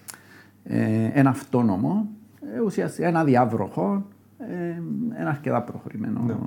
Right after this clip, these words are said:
Speaker 1: το product. Είμαστε σε σημείο καμπής τώρα που πρέπει να αποφασίσουμε αν θα το βγάλουμε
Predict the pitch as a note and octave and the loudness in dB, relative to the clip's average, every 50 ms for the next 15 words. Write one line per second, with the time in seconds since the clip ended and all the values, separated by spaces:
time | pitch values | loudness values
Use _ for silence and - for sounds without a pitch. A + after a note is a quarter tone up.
0 | - - - - - - - G#3 A3+ A#3+ A#3 G3+ F#3 - - E3+ G3 F#3 F3 - | -4 -4 -4 -6 -6 -6 -2 -2 0 2 0 0 -2 -4 -2 0 0 0 0 0
1 | - F3+ - - - - C#3+ C#3 C3+ C3 C3+ - C3 C3 C#3+ D3+ D#3 D#3 C#3 B2 | -2 -4 -4 -4 -4 -2 0 0 0 0 0 0 0 2 2 2 2 2 4 4
2 | A2+ A2+ - B2+ A#2 - - - B2+ C3+ F#3+ G3 F3 E3 E3 - E3 D#3+ - F3+ | 4 4 4 4 2 0 -2 -4 -2 0 0 0 0 0 2 2 2 2 2 0
3 | D3+ - C#3 B2 - D#3 C#3+ - F3 D#3+ E3 E3 E3 E3+ E3 - - - - - | -2 -4 -4 -4 -4 -4 -4 -2 -2 -2 -2 -2 -2 -2 -4 -8 -12 -20 -20 -20
4 | - - - - - - - - - - - - - - - _ _ - - A#2+ | -20 -20 -20 -20 -20 -20 -20 -20 -20 -20 -20 -20 -20 -20 -20 _ _ -16 -16 -8
5 | - - C#3+ C3 A#2 G#2+ - - - C3+ D#3+ F3+ F3+ F#3+ F#3 F3 F#3 F#3+ | -2 0 2 2 2 0 -4 -4 -2 0 0 2 0 0 0 -2 -2 -4